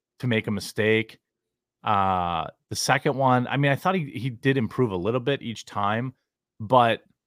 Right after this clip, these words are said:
where's the disconnect from the guy people are seeing on the debate stage and the guy that's been running the, the state for the past couple of years?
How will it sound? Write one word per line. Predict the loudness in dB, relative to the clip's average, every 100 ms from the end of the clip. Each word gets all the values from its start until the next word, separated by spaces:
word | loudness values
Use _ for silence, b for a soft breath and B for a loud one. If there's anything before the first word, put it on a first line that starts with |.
| _ _ _ _ _ _
where's | -4 2 2 2
the | -2
disconnect | -2 -2 -4 -4 -4
from | -4
the | -2
guy | 2 2
people | 2 -2 0
are | -2
seeing | 0 -2 0
on | -2
the | -4
debate | -4 -4 -4
stage | -2 -2 -2 -6
and | -8
the | 0
guy | 2 2
that's | -2 -6
been | -6 -4
running | -4 -4
the, | -8 -12 _ -14
the | -10
state | -4 -4 -4
for | -12
the |
past | -8 -8 -8
couple | -12 -12
of | -12
years? | -12 -14 -18